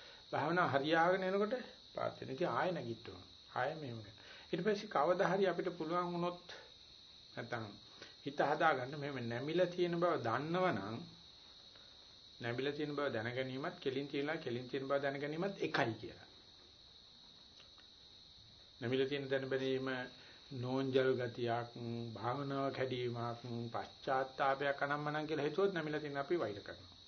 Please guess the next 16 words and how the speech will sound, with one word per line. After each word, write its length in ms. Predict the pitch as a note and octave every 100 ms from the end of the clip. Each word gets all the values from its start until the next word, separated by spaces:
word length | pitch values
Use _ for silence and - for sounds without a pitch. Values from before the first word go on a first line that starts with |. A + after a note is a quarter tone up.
| - - - -
දැනගන්නකොට 840 | B2 C#3 C3+ C3 D3 D#3+ E3 D3+ A3 - - - - - D3 C3+ C3
කෝල 240 | C#3 D3
ගති, 200 | B2+ C3 D3+
කෝඩු 260 | C3 C3
ගති 220 | B2 B2
පහළ 280 | E3 A2 G2+
වෙනවා. 280 | E2 - - - - - D#3+
කෙලින් 340 | D#3 D#3+ F3
ඉන්න 160 | E3+ D3+
එක 100 | D#3
හොඳයි 320 | C#3+ C#3 A2+
කියලා 240 | G#2+ G2 -
හිතනවා. 220 | - -
හැබැයි 240 | C#3+ E3+
කෙලින් 280 | D#3 D3+ E3
ඉන්නකොට 400 | E3 E3+ F3 F3+